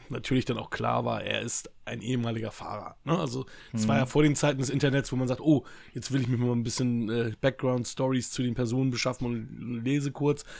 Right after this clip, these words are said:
Speaker 1: Aber es gab immer mal so Häppchen, dass ich da was gehört habe. Ich habe natürlich noch nie ein Rennen von ihm gesehen gehabt, ähm, weil auch da war der Zugang damals natürlich nicht gegeben,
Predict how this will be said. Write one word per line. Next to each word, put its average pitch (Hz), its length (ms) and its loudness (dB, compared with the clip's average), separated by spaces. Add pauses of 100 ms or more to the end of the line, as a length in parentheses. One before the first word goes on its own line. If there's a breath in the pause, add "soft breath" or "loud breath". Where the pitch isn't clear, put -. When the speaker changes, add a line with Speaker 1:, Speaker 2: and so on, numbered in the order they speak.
(180 loud breath)
Speaker 1:
Aber 127 160 0
es 127 80 -4
gab - 140 0
immer 135 120 2
mal 131 180 4
so 123 100 -2
Häppchen, 127 680 -2
dass - 180 -6
ich 117 80 -4
da 123 160 0
was 117 100 -6
gehört 131 240 2
habe. 139 100 2
Ich 135 60 0
habe 143 80 0
natürlich 139 260 2
noch 127 60 2
nie 135 120 2
ein 123 40 0
Rennen 139 220 2
von 156 160 0
ihm 151 180 2
gesehen 135 320 2
gehabt, 131 300 0 (460 loud breath)
ähm, 120 520 2
weil 110 140 -4
auch - 100 -8
da 127 400 2
war 123 140 -2
der 123 100 -4
Zugang 123 480 0
damals 123 320 -2
natürlich 117 320 -4
nicht 120 160 -4
gegeben, 117 520 -2